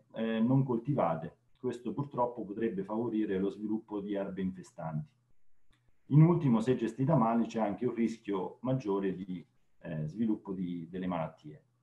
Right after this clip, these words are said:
Passiamo alle applicazioni possibili.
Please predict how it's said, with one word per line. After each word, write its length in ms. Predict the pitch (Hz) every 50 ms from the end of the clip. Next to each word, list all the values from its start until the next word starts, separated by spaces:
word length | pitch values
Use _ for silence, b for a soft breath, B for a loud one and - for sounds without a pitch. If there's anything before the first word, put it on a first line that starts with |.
| - - - - - - - - - - - - - - _ _ _ _ _ _ _ - - - _ _ _ _ _ _ _ _ _ _ _ _ _ _ _ - _ _ _ - _ _ _ _ _ _ _ _ _ _ _ - - - - - -
Passiamo 420 | - 190 196 190 - 180 160 156 151
alle 100 | 139 127
applicazioni 600 | - - 143 131 139 131 - - 135 127 120 110
possibili. 720 | - 104 - - 113 101 87 87 92 92 95 95 95